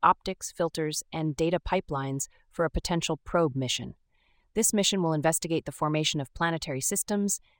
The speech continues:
and the evolution of galaxies. The Open University, in partnership with the Canadian Space Agency, will receive two million pounds to develop high-performance detectors for the Mars Multispectral and Stereo Imager. This will be used in the International Mars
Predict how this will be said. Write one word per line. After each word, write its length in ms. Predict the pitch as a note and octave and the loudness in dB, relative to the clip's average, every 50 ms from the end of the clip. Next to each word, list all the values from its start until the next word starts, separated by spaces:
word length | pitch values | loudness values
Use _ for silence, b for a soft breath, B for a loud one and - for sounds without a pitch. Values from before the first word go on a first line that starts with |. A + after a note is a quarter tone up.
| b b | b b
and 140 | E3 E3+ E3 | 0 0 0
the 100 | D#3 - | 2 2
evolution 500 | F3 D#3+ E3+ D#3+ D#3+ D#3+ - - C#3+ C#3+ | 0 2 2 2 2 2 0 0 -4 -4
of 120 | C3 - | -4 -2
galaxies. 720 | - E3 D#3+ D#3+ D3+ C3 - - - B2 - - - - - _ _ _ _ _ _ _ _ _ _ _ _ _ - | 2 4 4 4 4 2 -2 -4 -6 -6 -8 -10 -12 -12 -14 _ _ _ _ _ _ _ _ _ _ _ _ _ -6
The 140 | F#3 - | -2 0
Open 260 | - A3 - D4+ C#4+ B3+ | 2 2 2 4 4 4
University, 640 | A#3 G#3 F3 D3+ D3+ D3 - - C#3+ D3 D3+ - | 4 4 4 2 0 0 0 -2 -2 -2 -2 -2
in 100 | - D#3 | -2 0
partnership 520 | D3+ - F3+ F3 - E3+ D#3 - - D3+ - - | 2 2 2 2 2 0 -2 -2 -2 -4 -4 -6
with 80 | C#3+ | -8
the 80 | - - | -8 -8
Canadian 480 | - - D#3 D3+ D3 C#3+ D3 C#3+ C#3 | -6 -4 -2 -2 -2 0 -2 -2 -2
Space 340 | C3 - - E3 E3+ F#3 - | -2 0 0 2 2 2 0
Agency, 600 | D#3+ C3+ B2+ - C3 B2 - - C#3 C#3 D3 - _ _ _ _ _ _ _ _ - | 0 -2 -2 -2 -4 -4 -4 -4 -4 -4 -6 -8 _ _ _ _ _ _ _ _ -2
will 140 | G3 G3 | 0 0
receive 520 | F#3 F#3+ F#3 - - A3 G3+ G3+ F#3 - - | 0 0 0 0 -2 -2 -2 -2 -4 -6 -8
two 220 | - - C4+ C4+ C4 | -4 -2 0 2 2
million 460 | A#3+ A3+ A3 A3 A3 G#3 G3+ G3 F3+ | 4 4 2 2 2 2 2 2 2
pounds 580 | - - G#3 G3 E3+ D#3 C#3+ C#3 C3+ C3+ - - | 0 2 2 2 2 2 2 0 -2 -4 -6 -8
to 120 | - D#3+ | -6 -2
develop 420 | D3 F3 D3 E3+ E3+ D#3+ E3 D#3 - | -2 0 2 4 4 4 4 0 -2
high-performance 800 | - - G3+ G3+ G#3+ - G#3+ F3+ - F3+ E3+ E3 E3 - - | -2 0 0 0 0 0 -4 -6 -2 0 0 0 0 -2 -4
detectors 640 | - - D3 - F3+ E3+ - - D#3+ C#3+ C#3 - - | -6 -6 -4 -2 -2 -4 -4 -4 -6 -6 -6 -6 -8
for 120 | - - D3+ | -8 -6 -4
the 80 | D3+ | -2
Mars 400 | D3+ D3+ D3+ D#3+ E3 F3 F3+ - | 0 0 2 2 4 2 2 0
Multispectral 880 | - D#3 D#3+ E3+ - - F3+ - - - D3 - - - D3+ D3 C#3+ C#3+ b b b b b | 0 -2 -2 -2 -2 -4 -6 -4 -4 -4 -4 -6 -4 -4 -4 -4 -4 -4 b b b b b
and 160 | D#3+ D#3+ - | -4 -2 -2
Stereo 480 | - - E3 D3+ C#3+ D3 C#3+ C#3+ C#3+ - | -2 -2 -2 -2 0 0 0 0 0 0
Imager. 440 | - F3 E3+ D3 B2+ - A#2+ G#2 - - _ _ _ _ _ _ _ _ _ _ _ _ _ _ - | 0 0 0 0 -2 -4 -8 -10 -12 -16 _ _ _ _ _ _ _ _ _ _ _ _ _ _ -2
This 240 | F#3+ C4 - - C#4+ | -2 0 0 0 0
will 80 | C4 | 0
be 100 | G#3+ A3+ | 0 0
used 380 | G3 F#3 F#3+ F#3 F#3+ F3+ - F3 | 0 2 2 2 2 2 0 0
in 80 | D#3+ | 0
the 80 | E3 D#3 | 0 0
International 680 | - - G3+ A3 G#3 G3 F3+ F3 F3 - - F3+ E3 | 0 0 2 2 2 2 2 2 2 0 0 0 0
Mars 380 | D#3+ D#3 D#3 D#3+ E3 E3 - | 2 2 4 4 4 2 0